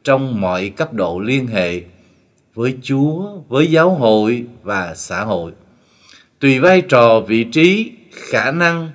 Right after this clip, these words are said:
và hoàn cảnh cụ thể, hãy phát huy những sáng kiến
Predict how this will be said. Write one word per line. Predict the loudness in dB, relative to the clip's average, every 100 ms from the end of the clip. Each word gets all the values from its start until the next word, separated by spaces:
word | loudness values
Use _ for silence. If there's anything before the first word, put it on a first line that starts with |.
| -6
và | -4
hoàn | 0 0 0
cảnh | -4 -4 -4
cụ | -4 -6
thể, | -4 -4 -2 -2 -6 -16 -20 -20 _
hãy | -4 0
phát | 0 0 4
huy | 4 4
những | 2 0 0
sáng | 0 2 0
kiến | 2 2 2 -2